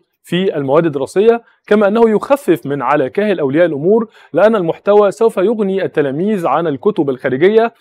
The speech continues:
وبديل مناسب أيضًا، خاصة أنه يتضمن أسئلة على الوحدات الدراسية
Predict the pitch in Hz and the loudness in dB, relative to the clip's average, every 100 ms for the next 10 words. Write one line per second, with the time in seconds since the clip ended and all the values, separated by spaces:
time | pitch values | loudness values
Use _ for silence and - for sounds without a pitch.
0 | _ - 139 139 180 208 175 214 214 214 | _ 0 2 2 2 -2 -2 -4 -4 -2
1 | 247 165 180 196 - _ - 143 - 214 | 0 2 0 -2 -8 _ -4 -4 0 -2
2 | 214 190 165 143 185 170 - 151 220 185 | 0 -2 -2 -4 0 2 2 0 0 -2
3 | 160 143 - 185 180 143 131 165 165 151 | -4 -8 -4 0 2 2 0 0 0 -2
4 | 135 - 135 160 160 139 127 123 - 180 | -6 -4 2 2 0 -6 -8 -6 0 4
5 | 165 | 4